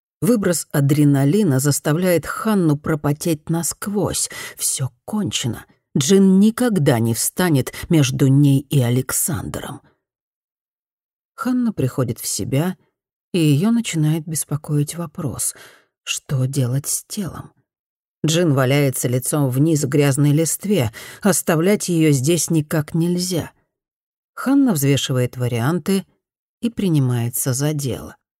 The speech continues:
Тащить труп волоком не так-то легко,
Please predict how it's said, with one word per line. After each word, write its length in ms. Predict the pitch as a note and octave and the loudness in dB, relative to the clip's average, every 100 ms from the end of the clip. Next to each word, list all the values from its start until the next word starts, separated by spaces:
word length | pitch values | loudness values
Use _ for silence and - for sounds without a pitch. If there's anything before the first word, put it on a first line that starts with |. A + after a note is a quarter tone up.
| _ _ _ _ _ - | _ _ _ _ _ -2
Тащить 460 | A3+ - G3+ E3 | -2 0 -2 -2
труп 280 | - F3+ - | -2 -2 2
волоком 440 | D#3+ F3+ D#3+ D#3+ | 4 4 4 4
не 100 | D3 | 4
так-то 340 | C#3+ F3+ - D#3+ | 2 -2 -2 0
легко, 580 | C3 B2 - B3+ A#3+ | 2 0 -2 2 2